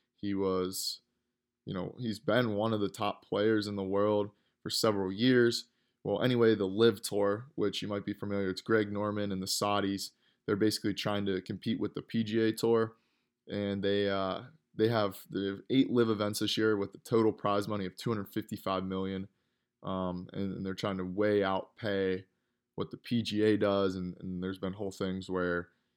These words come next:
Greg Norman's like, "Hey, this isn't, this isn't a monopoly on this. You know, the players aren't under any obligation to only play in the P G A Tour."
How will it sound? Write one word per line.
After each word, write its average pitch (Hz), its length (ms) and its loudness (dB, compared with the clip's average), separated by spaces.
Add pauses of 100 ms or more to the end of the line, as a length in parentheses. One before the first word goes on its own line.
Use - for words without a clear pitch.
(360)
Greg 107 200 2
Norman's 98 380 -4
like, 92 200 -2
"Hey, 104 200 4
this 98 240 0
isn't, 98 460 -2
this 101 280 0
isn't 104 220 -4
a 95 60 -4
monopoly 104 640 0
on 101 180 -2
this. 98 380 -4
You 101 60 -6
know, 95 120 -4
the 92 100 -6
players 107 680 2 (460)
aren't 107 300 -2
under 104 400 0
any 117 260 2
obligation 104 760 -2
to 92 80 -6
only 104 240 -4
play 101 180 -4
in 101 60 -4
the 98 80 -6
P 107 160 -4
G 98 160 -2
A 95 80 -2
Tour." 98 420 0